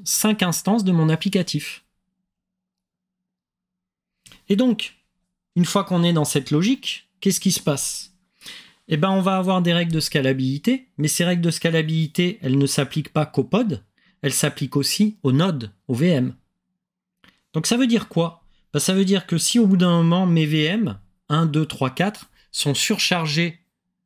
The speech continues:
d'instances de mon applicatif, parce qu'il y a une grosse montée en charge des utilisateurs sur mon site web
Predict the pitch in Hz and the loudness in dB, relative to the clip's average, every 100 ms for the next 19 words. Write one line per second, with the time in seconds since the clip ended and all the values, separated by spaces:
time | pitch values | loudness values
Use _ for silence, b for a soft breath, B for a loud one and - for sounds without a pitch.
0 | _ _ _ _ - 135 156 - 202 185 | _ _ _ _ -6 -2 -2 0 0 2
1 | 156 147 139 143 160 147 - 127 - - | 2 2 0 -2 -2 -2 -2 -6 -6 -6
2 | 127 - 139 131 120 190 190 170 160 156 | -4 -2 0 -2 0 0 0 -2 0 0
3 | 143 - 165 143 135 131 123 127 120 120 | -2 0 0 0 0 -2 -4 -2 -2 -2
4 | 185 - 143 135 - 123 120 | -4 -2 -2 -2 -6 -6 -6